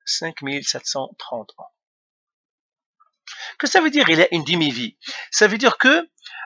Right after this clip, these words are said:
à chaque cinq mille sept cent trente, il y a la moitié qui disparaît. Si j'ai par exemple cent grammes, après cinq mille sept cent trente, ben combien il reste ? Il ne restera que cinquante grammes.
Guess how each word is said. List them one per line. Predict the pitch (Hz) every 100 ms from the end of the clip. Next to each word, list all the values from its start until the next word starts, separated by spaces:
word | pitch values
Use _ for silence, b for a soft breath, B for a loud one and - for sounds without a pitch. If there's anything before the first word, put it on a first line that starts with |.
| -
à | 151
chaque | - 302 -
cinq | 247 247 -
mille | 226 233
sept | - 202
cent | - 165
trente, | - - -
il | 160
y | 147
a |
la | 131
moitié | 147 262 -
qui | 101
disparaît. | 156 - 113 - _ _ -
Si | - 196
j'ai | 190
par | 180 147
exemple | 139 175 170 131
cent | - 123
grammes, | 131 320 370 _ _ _ _ _ _ _ _ _ _ _ _ _ _ _ _ _ _ B B -
après | 143 - 160
cinq | - -
mille | 240 262
sept | 247 208
cent | 185
trente, | - 220 339 320 - b b -
ben | 139
combien | - 226 214
il | 165
reste ? | 208 277 -
Il |
ne | 147
restera | 135 - 170
que | 247
cinquante | 220 190 165 127
grammes. | -